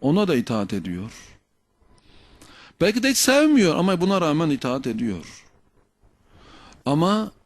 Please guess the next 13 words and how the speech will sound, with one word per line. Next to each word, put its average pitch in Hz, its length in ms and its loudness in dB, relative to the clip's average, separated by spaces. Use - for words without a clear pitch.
seviyorum 175 800 2
dediği 123 640 0
büyüklerine 160 760 -2
itaat 151 360 -4
etmek 139 320 -4
istemiyor. 110 960 -4
Sanki 135 560 -2
para 143 340 0
mı 214 120 2
alıyorum 117 640 0
gibi 98 380 -4
düşünüyor 107 560 -2
herhalde. 101 520 -8